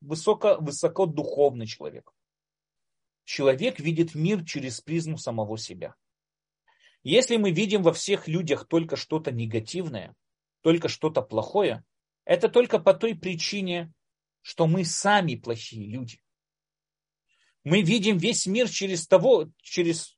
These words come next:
то, чем являемся мы сами. Если мы хотим в первую очередь узнать, кто мы, надо посмотреть, вот выйти на улицу, посмотреть, что мы думаем о окружающей среде.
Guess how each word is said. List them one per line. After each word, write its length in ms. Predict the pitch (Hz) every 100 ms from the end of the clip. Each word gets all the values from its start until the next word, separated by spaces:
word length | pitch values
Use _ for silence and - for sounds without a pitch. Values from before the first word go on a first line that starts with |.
| _
то, 320 | 226 202 160 _ - -
чем 280 | - 180 170
являемся 560 | 151 139 147 151 - 113
мы 120 | 120
сами. 380 | - 82 - 113 _ _ _ _ -
Если 260 | 190 262
мы 120 | 302 285
хотим 300 | 226 247 208
в 100 | -
первую 280 | 214 180
очередь 320 | 190 180 170 156
узнать, 360 | 143 170 165
кто 340 | - - 202 165
мы, 440 | 143 294 185 190 _ _ _ _ _ _ _ _ _ _ _ _ -
надо 220 | 190 254
посмотреть, 580 | 254 - 202 165 220 160
вот 200 | 185 -
выйти 300 | 165 214 180
на 100 | 175
улицу, 260 | 202 170
посмотреть, 440 | 165 156 160 185 165
что 220 | - 208
мы 120 | 208
думаем 400 | 156 175 175 160
о 40 | 139
окружающей 580 | 131 123 123 120 120
среде. 400 | 113 110 98 101